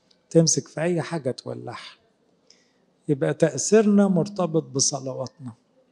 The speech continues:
افتكروا المعنى ده، تأثيرنا مرتبط بصلواتنا. مرة أم كانت بتجيلي راحت السما، وابنها كان بعد عن ربنا خالص، وكانت تبكي لأنه مش سامعها،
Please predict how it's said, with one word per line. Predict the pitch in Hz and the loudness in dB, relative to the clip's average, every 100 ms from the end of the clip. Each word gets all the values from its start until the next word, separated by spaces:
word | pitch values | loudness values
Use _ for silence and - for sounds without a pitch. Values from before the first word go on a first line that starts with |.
| _ _ _ _ - | _ _ _ _ -20
افتكروا | - 185 - 139 | -2 -2 0 -4
المعنى | 131 131 131 117 | -2 -4 -4 -10
ده، | 117 120 _ _ _ _ - | -14 -16 _ _ _ _ -4
تأثيرنا | 139 123 - 165 175 151 156 156 - _ 139 | -2 -2 -2 2 2 2 0 0 -4 _ -10
مرتبط | 131 - 143 135 | -6 -2 0 0
بصلواتنا. | 123 135 135 131 127 127 _ _ _ _ _ 160 | -2 -2 -2 -2 -4 -6 _ _ _ _ _ 4
مرة | 175 151 156 170 | 6 6 6 4
أم | 147 | 2
كانت | 135 147 127 | 0 -2 0
بتجيلي | 135 123 139 175 165 | -2 0 -2 2 2
راحت | 185 - - | 0 -4 -2
السما، | 139 - - 120 120 _ _ _ _ _ _ 160 | 2 2 2 -12 -16 _ _ _ _ _ _ -4
وابنها | 151 160 165 143 175 214 | 0 0 0 0 4 4
كان | 208 156 143 | 4 2 4
بعد | 160 139 | 4 4
عن | 135 127 | 0 0
ربنا | 131 127 147 120 | -2 0 -2 -4
خالص، | - 113 113 - - _ _ _ _ _ _ _ _ - _ _ _ _ 151 | -8 -14 -12 -12 -12 _ _ _ _ _ _ _ _ -20 _ _ _ _ -4
وكانت | 151 220 214 185 - | 4 6 8 6 4
تبكي | 185 - 180 202 - - _ _ _ _ _ - | 2 2 -2 -2 -6 -20 _ _ _ _ _ -4
لأنه | 170 160 160 170 | 0 2 2 2
مش | 170 - | 0 -2
سامعها، | 208 240 185 165 | -2 -4 -4 -6